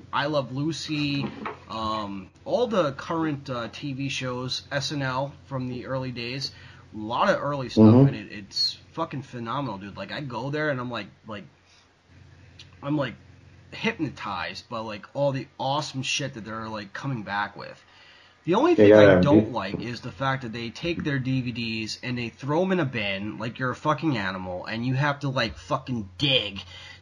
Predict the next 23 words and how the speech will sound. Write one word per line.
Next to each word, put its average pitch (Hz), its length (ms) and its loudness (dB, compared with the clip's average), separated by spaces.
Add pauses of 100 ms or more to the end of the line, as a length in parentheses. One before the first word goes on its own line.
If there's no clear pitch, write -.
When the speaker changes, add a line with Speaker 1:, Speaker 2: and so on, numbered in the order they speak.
(120)
Speaker 1:
Dig, 165 300 6
dig, 139 280 0
dig, 120 300 0
dig, 107 280 -6
dig, 104 260 -6
dig, 107 240 -6
dig. 107 240 -10
Okay, 233 440 4
that's 165 260 2
interesting. 123 640 -4 (340)
Dig, 170 240 2
dig, 147 240 4
dig, 135 180 0
dig, 110 220 4
dig, 101 220 -8
dig, 98 180 -10
dig. - 200 -10 (280)
Um, 202 560 4
I 175 80 2
have 135 380 2
that 107 180 -2
one 107 140 -4
already. 104 360 -6